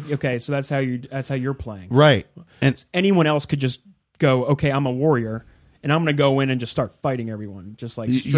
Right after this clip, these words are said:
Speaker 2: you
Speaker 1: up
Speaker 2: could,
Speaker 1: brawling.
Speaker 2: but, but if you're gonna do that, put it all into melee.
Speaker 1: Right. No,
Speaker 2: Make
Speaker 1: that's what
Speaker 2: sure
Speaker 1: I'm
Speaker 2: every
Speaker 1: saying.
Speaker 2: piece
Speaker 1: Someone
Speaker 2: of
Speaker 1: else,
Speaker 2: gear
Speaker 1: someone else
Speaker 2: increases
Speaker 1: could
Speaker 2: your
Speaker 1: do that,
Speaker 2: melee.
Speaker 1: yeah.
Speaker 2: Yeah. And that, in fact, that's what Cryptic Vantage is doing. So Cryptic Vantage,
Speaker 1: He's a straight up brawler.
Speaker 2: he, he unlocked it, this, uh, it's called Rush,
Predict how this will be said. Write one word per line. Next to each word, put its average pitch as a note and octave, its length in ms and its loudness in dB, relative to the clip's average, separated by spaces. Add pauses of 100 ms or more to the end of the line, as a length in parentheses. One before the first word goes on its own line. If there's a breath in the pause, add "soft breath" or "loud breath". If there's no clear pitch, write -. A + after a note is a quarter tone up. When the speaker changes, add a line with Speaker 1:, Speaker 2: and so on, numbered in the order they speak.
Speaker 2:
you C#3 60 2
Speaker 1:
up - 20 6
Speaker 2:
could, A#3 180 8
Speaker 1:
brawling. B2+ 180 2
Speaker 2:
but, C#3 260 2
but C#3 200 4
if B2+ 140 -2
you're C#3 80 -2
gonna B2+ 160 4
do G3+ 220 2
that, A#2+ 300 2
put B2 160 4
it A2 80 2
all A2+ 180 4
into A#2+ 120 2
melee. A2+ 500 2
Speaker 1:
Right. C3+ 340 -2
No, E3 140 2
Speaker 2:
Make C#3 100 6
Speaker 1:
that's E3 100 2
what D#3+ 60 8
Speaker 2:
sure C#3+ 80 8
Speaker 1:
I'm D3 60 8
Speaker 2:
every - 160 6
Speaker 1:
saying. D3+ 100 2
Speaker 2:
piece E3 100 8
Speaker 1:
Someone D#3 100 6
Speaker 2:
of C#3+ 120 4
Speaker 1:
else, - 20 4
Speaker 2:
gear D3 140 4
Speaker 1:
someone C#3+ 220 2
else C3 100 4
Speaker 2:
increases C3 80 2
Speaker 1:
could - 40 0
Speaker 2:
your B2+ 80 4
Speaker 1:
do A#2+ 60 6 (120)
that, E3+ 80 4
Speaker 2:
melee. F2+ 180 0 (160)
Speaker 1:
yeah. - 20 0 (160)
Speaker 2:
Yeah. D2+ 40 -8 (320 loud breath)
And C3 120 0
that, C3+ 80 4
in B2 60 0
fact, C3 260 2
that's C#3 200 0
what B2+ 160 -4
Cryptic B2+ 360 0
Vantage B2 380 0
is E2+ 100 -8
doing. C2 300 -12
So - 160 -10
Cryptic C#3 320 -2
Vantage, C3 640 2 (120)
Speaker 1:
He's F3 140 -2
a C3 40 -2
straight C#3+ 180 -2
up A#2+ 100 -4
brawler. C3 280 0
Speaker 2:
he, C3+ 120 6
he D3+ 60 8
unlocked C3+ 420 6
it, G2 240 -4
this, A2+ 320 0
uh, - 120 -10
it's G#2+ 180 0
called F#2+ 180 0
Rush, B2+ 240 2